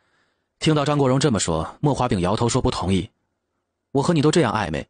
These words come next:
怎么能这样做呢？就像鸡蛋落在地上，万一不小心压到别人，还是在床上吃安眠药好一点。”莫华炳透露，张国荣曾怀疑自己撞邪。那天吃午餐，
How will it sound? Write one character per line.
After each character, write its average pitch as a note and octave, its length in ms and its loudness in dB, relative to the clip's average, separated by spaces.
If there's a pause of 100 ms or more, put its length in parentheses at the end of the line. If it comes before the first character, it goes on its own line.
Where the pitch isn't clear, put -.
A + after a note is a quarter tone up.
(120)
怎 G#2+ 120 -2
么 F2 80 -2
能 A2 80 2
这 G#3 140 0
样 A#2 120 -2
做 E2+ 220 -2
呢？ - 80 -12 (760)
就 C3 120 2
像 A2+ 160 0
鸡 B2+ 120 0
蛋 A#2+ 100 2
落 A2+ 100 2
在 G#2 140 -2
地 A#2+ 160 2
上， D2 240 -4 (220)
万 E3+ 180 2
一 F3+ 80 4
不 F#3+ 80 0
小 G2+ 180 -2
心 B2 120 0
压 C#3 80 0
到 A#2+ 100 -2
别 F2+ 240 0
人， E2 240 -4 (160)
还 - 140 -4
是 - 100 -2
在 F3+ 100 2
床 - 240 -2
上 E3 120 0
吃 - 120 -2
安 G#2 120 -2
眠 G2+ 100 2
药 G#2 80 0
好 B1 160 -4
一 E2+ 80 -4
点。” - 160 -8 (1200)
莫 C#3 160 0
华 B2+ 100 -2
炳 G#2+ 140 0
透 G#2 160 -2
露， E2 180 -6 (400)
张 D3+ 200 0
国 C3 120 2
荣 C3 140 2
曾 C3+ 140 0
怀 A#2 160 -2
疑 B2+ 40 0
自 B2+ 140 -2
己 F#2+ 80 -2
撞 A2 180 -2
邪。 F#2 240 -2 (1000)
那 C3 80 0
天 C3+ 120 0
吃 B2+ 120 0
午 G2 100 2
餐， G#2+ 260 -4